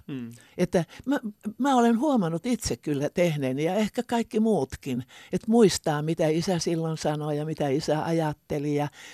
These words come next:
Speaker 2: mitä joku naapuri mummo, jota pidettiin tietäjinä siihen aikaan, niin kuin näitä ortodoksisia vanhoja mummoja siellä Hyrsolan mutkassa.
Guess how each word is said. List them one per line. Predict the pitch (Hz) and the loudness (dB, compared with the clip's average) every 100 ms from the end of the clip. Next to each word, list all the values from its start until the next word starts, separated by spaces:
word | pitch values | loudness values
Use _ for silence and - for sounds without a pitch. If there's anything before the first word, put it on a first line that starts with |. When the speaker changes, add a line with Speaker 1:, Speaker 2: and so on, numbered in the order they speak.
| - | -6
Speaker 2:
mitä | 170 165 160 | -2 2 2
joku | 165 - | 2 0
naapuri | 156 160 160 156 151 151 | -2 0 -2 0 0 0
mummo, | 156 160 170 156 | 0 0 0 0
jota | 143 143 156 | 2 2 0
pidettiin | - 160 156 147 139 | 0 2 2 0 0
tietäjinä | 160 160 165 165 147 131 131 | 2 4 4 2 -2 -2 -4
siihen | 131 135 131 139 | -4 -4 -4 -4
aikaan, | 139 123 - 120 127 | -8 -10 -8 -6 -4
niin | 123 | -6
kuin | 117 117 - - - - - | -6 -10 -14 -20 -20 -20 -10
näitä | 127 127 131 131 | -6 -6 -2 0
ortodoksisia | 135 123 120 131 - 131 131 139 | 0 -2 -4 -4 -4 -4 -2 -2
vanhoja | 131 127 131 127 | -2 -4 -4 -4
mummoja | 127 131 127 135 127 | -4 -6 -6 -6 -6
siellä | 143 135 | -6 -6
Hyrsolan | 143 131 - 139 139 | -6 -6 -10 -12 -12
mutkassa. | 139 - - 143 151 | -14 -14 -14 -10 -12